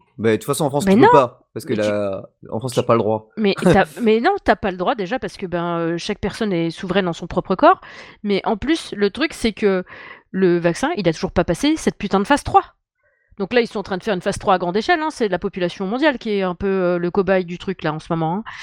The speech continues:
Speaker 2: Mais la phase trois, elle est encore pas validée. Du coup, c'est criminel d'obliger les gens à se vacciner avec un vaccin qui n'est pas complètement validé en fait. Pour
Speaker 1: Ouais,
Speaker 2: moi,
Speaker 1: c'est
Speaker 2: c'est,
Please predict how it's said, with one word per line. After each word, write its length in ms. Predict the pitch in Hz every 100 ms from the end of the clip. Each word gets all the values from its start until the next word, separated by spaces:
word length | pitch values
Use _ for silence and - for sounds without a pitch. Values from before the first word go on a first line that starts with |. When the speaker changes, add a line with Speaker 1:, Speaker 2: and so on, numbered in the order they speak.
| - -
Speaker 2:
Mais 240 | 190 175 165
la 120 | 170
phase 180 | 175 -
trois, 200 | 262 359
elle 60 |
est 40 | 175
encore 240 | 160 156
pas 160 | 190 170
validée. 460 | 175 170 160 233 440 - _
Du 100 | 185
coup, 260 | 165 262 330 _ _
c'est 340 | - - 180 _
criminel 440 | - 175 175 226 370 _ _ -
d'obliger 320 | 190 185 180
les 120 | 180
gens 180 | 175 190
à 80 | 175
se 120 | -
vacciner 320 | 170 170 196
avec 200 | 285 214
un 120 | 175
vaccin 280 | 165 160 233
qui 100 | 247
n'est 100 | 196
pas 200 | 175 190 _
complètement 320 | 180 175 185
validé 260 | 196 240 247
en 60 |
fait. 240 | 185 190 - _ _ _
Pour 100 | -
Speaker 1:
Ouais, 60 | 160
Speaker 2:
moi, 120 | 208
Speaker 1:
c'est 140 | 254
Speaker 2:
c'est, 120 | 196